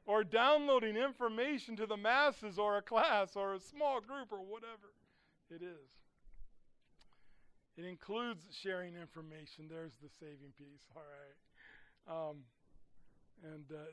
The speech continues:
so it includes sharing the information that we've learned, but it's also about sharing our lives with the people we are discipling.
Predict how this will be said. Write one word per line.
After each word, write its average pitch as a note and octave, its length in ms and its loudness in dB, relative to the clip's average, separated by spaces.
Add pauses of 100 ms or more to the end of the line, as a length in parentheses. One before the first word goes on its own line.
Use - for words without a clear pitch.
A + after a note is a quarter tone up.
so E3 120 -8
it E3+ 100 -8
includes F#3 580 -10
sharing E3+ 240 -10
the D#3+ 100 -14
information D3+ 600 -16
that D#3 140 -18
we've C#3+ 240 -20
learned, D#3+ 280 -12 (100)
but D3 140 -14
it's - 200 -20 (540)
also F#3 400 0
about D3 240 -12
sharing F3 440 -12
our D#3 120 -14
lives D#3+ 480 -10
with C#3 120 -20
the - 200 -20
people E3+ 420 -14
we D#3+ 120 -16
are D#3 180 -16
discipling. D3+ 640 -18